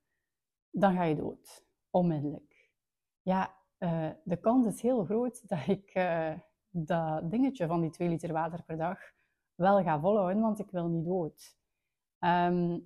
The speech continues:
natuurlijk, het is een heel stom voorbeeld, maar op dat moment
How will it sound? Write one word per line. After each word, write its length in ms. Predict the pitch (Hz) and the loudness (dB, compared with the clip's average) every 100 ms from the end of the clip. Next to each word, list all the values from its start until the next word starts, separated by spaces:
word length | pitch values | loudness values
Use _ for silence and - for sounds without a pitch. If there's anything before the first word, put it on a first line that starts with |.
| - | -12
natuurlijk, 440 | - 180 180 226 254 | -2 -2 2 2 2
het 80 | 220 | -2
is 80 | |
een 120 | 190 185 | 0 0
heel 180 | 196 | -2
stom 380 | 202 - 185 180 | -4 -4 -2 0
voorbeeld, 480 | 156 180 180 170 202 | 0 -2 -2 -2 -2
maar 340 | 185 180 - _ _ _ _ _ _ _ _ _ - | -2 -2 -4 _ _ _ _ _ _ _ _ _ 2
op 240 | 202 180 | 2 6
dat 140 | 185 | 6
moment 720 | 233 233 185 214 233 - - | 8 6 6 4 2 -2 -18